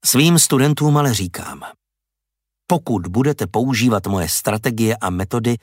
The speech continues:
stanete se velmi úspěšnými vypravěči.“ Ne každý vypravěč se stotožňuje s mými strategiemi, ale každý student, který se řídil mými pokyny,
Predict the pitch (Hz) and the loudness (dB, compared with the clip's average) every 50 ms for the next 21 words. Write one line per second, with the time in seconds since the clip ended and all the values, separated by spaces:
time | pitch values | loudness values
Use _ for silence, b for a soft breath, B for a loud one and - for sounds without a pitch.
0 | b b b b b b - - - 113 110 123 131 - 127 - - 127 104 98 | b b b b b b -6 -2 0 2 2 2 2 2 0 0 0 0 0 0
1 | 95 117 131 143 143 139 139 143 147 - _ _ - 131 107 - - - 101 85 | 0 2 2 2 2 2 0 0 -2 -4 _ _ -8 -6 -6 -4 -4 -4 -4 -4
2 | - - 90 85 82 78 78 78 76 - 80 69 76 69 71 - - - - - | -4 -6 -6 -6 -6 -8 -8 -10 -10 -8 -10 -10 -10 -10 -8 -8 -10 -10 -10 -16
3 | _ _ _ _ _ _ _ _ _ _ _ _ _ _ - 202 196 175 - 156 | _ _ _ _ _ _ _ _ _ _ _ _ _ _ 2 2 2 2 2 0
4 | 131 113 113 110 92 92 87 - 104 92 98 98 95 - - - - - 104 - | 2 2 2 2 2 2 0 0 2 2 2 0 0 -2 -4 -2 -2 -2 0 0
5 | - - 101 - 110 95 95 104 101 95 90 - - 110 98 95 95 90 - - | 0 -2 0 0 0 0 2 2 0 2 0 0 0 0 0 0 0 0 -2 -2
6 | - 92 92 - 110 101 120 120 123 131 143 147 147 143 135 123 110 - 127 123 | -2 -2 -2 -2 -2 0 0 0 0 0 2 2 2 2 0 -2 -2 0 0 0
7 | 113 117 127 135 135 139 135 - - 135 113 117 123 135 139 135 - b b b | 0 0 -2 -2 -2 -2 -2 -2 -2 0 0 2 2 0 0 -2 -4 b b b
8 | b b - 127 127 127 110 - 104 87 82 98 98 98 104 117 127 131 127 120 | b b -2 0 2 2 2 0 0 0 0 0 0 0 0 0 0 2 2 2
9 | 113 107 101 87 - 101 - - 123 120 131 135 | 2 2 0 0 -2 -4 -2 -2 0 0 0 -2